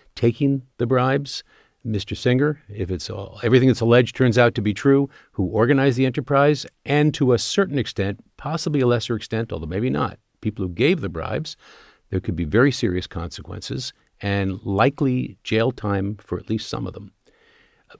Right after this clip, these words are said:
For the institutions themselves, it's a slightly different question. If you notice the statements that all of the universities involved have put out, they very carefully describe themselves as victims of the fraud.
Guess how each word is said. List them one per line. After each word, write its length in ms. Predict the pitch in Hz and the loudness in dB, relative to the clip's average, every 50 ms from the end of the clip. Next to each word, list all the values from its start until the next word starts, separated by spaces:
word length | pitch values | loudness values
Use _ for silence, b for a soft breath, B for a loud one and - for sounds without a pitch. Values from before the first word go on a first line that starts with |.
| _ - | _ 0
For 100 | - 143 | 2 4
the 140 | 139 156 175 | 6 6 4
institutions 580 | 175 - 160 - - 214 214 214 208 185 135 | 4 2 -2 2 4 4 4 4 4 0 2
themselves, 600 | 127 127 120 - - - - - 101 98 90 - | 2 0 0 2 2 0 2 2 2 0 0 -2
it's 140 | 123 113 107 | -6 -6 -6
a 60 | 120 | -6
slightly 260 | - - 135 - 117 | -4 -4 -2 0 0
different 280 | 110 127 127 - 110 - | 2 2 2 0 0 -2
question. 440 | - 90 82 - - - 110 110 - b b b b b b | -2 -6 -8 -8 -10 -12 -12 -14 -14 b b b b b b
If 180 | - 107 - - | -4 -4 0 2
you 80 | 120 | 2
notice 360 | 117 120 135 147 165 165 - - | 4 6 6 6 6 4 2 2
the 100 | - 110 | -2 -4
statements 480 | - - 151 147 - 151 151 135 - | 0 2 0 0 2 0 -2 -2 0
that 140 | - 113 104 | -2 -4 -2
all 300 | - - 123 127 143 147 | 0 0 2 2 4 2
of 100 | 139 113 | 2 2
the 80 | 127 123 | 0 0
universities 580 | 123 120 117 104 113 123 - - 120 110 98 | 0 0 0 0 0 -2 -2 -2 -4 -2 -2
involved 380 | 110 104 95 104 104 107 107 - | -2 -4 -2 -2 -2 -2 -2 -4
have 120 | 104 - | -6 -8
put 180 | - - 110 110 | -4 -4 -2 -2
out, 240 | 107 98 92 - - | 0 -2 -4 -6 -6
they 100 | 98 95 | -8 -6
very 260 | 87 104 120 135 139 | -2 0 0 0 0
carefully 400 | - - 139 135 120 - 123 110 | -2 -2 -2 -2 -2 -2 -4 -4
describe 400 | 98 98 - - 110 107 120 110 | -4 -4 -4 -4 -2 -2 -2 -2
themselves 460 | 113 113 101 - - 107 104 95 92 | -2 -4 -4 -2 -2 -4 -4 -4 -4
as 140 | 95 92 87 | -6 -6 -4
victims 420 | 90 110 110 - - 113 101 - | -4 -4 -4 -2 -4 -4 -4 -4
of 80 | 101 92 | -4 -6
the 80 | 95 | -6
fraud. 360 | - - 101 90 85 87 98 | -6 -4 -4 -4 -4 -6 -12